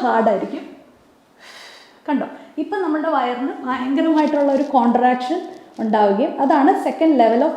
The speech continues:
practice. മറ്റേത് ഈസി ആയിട്ടുള്ളവർ രണ്ടാമത്തെ പൊസിഷൻ എടുക്കുക. ഇനി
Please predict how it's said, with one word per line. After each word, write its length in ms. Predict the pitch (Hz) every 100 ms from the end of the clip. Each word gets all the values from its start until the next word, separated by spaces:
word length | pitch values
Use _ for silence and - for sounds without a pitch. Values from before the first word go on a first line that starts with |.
| 240
practice. 340 | 190 - - 269 285
മറ്റേത് 340 | 302 370 370 294
ഈസി 180 | 269 330 269
ആയിട്ടുള്ളവർ 440 | 226 196 190 202 392 - - - 233
രണ്ടാമത്തെ 580 | 247 240 233 226 220 392 - -
പൊസിഷൻ 360 | 208 - - 180
എടുക്കുക. 220 | 175 - - - - -
ഇനി 120 | 381